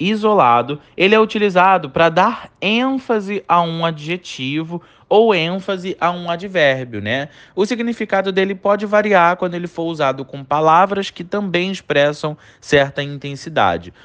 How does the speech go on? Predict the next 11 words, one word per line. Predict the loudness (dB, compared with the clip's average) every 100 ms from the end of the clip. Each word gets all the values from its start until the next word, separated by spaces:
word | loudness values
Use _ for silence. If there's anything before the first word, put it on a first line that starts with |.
| _
Vamos | 2 2 2
ver | 0
os | 0 -2
exemplos | -2 -2 -2 -6 -4
aí | -2 -2 -6 -12 _
que | -6
a | -6
gente | -6 -6
vai | -2 -2
entender. | -4 -10 -8 -8 -8 -6 2
Olha, | 4 4 0